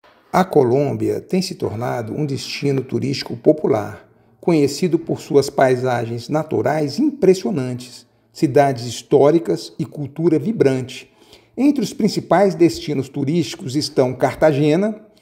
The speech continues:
com seu centro histórico colonial, o Eixo Cafeeiro, onde se pode conhecer plantações de café,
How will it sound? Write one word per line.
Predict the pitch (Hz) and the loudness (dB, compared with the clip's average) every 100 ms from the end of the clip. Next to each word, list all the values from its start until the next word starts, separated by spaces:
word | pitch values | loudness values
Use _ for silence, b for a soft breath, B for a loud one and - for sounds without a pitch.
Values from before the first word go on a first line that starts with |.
| b | b
com | - 175 | -2 2
seu | 180 143 | 4 2
centro | 147 143 | -2 -4
histórico | - - 127 123 - | -6 0 0 0 0
colonial, | 156 160 160 135 165 214 - b b b | 2 4 4 4 4 0 -10 b b b
o | 170 170 | 6 10
Eixo | 160 - - | 10 6 -4
Cafeeiro, | 170 147 165 143 139 175 226 - B B - | -4 -2 -2 0 4 4 4 -4 B B -4
onde | 170 156 156 | -2 -2 -6
se | - 175 | -4 -6
pode | - 151 143 139 | 4 8 8 6
conhecer | - 147 135 - 139 | -2 0 0 0 -2
plantações | 151 165 127 - 139 | -2 0 -2 -2 -4
de | - | -4
café, | 113 117 - 156 240 - | -8 -4 2 2 0 -6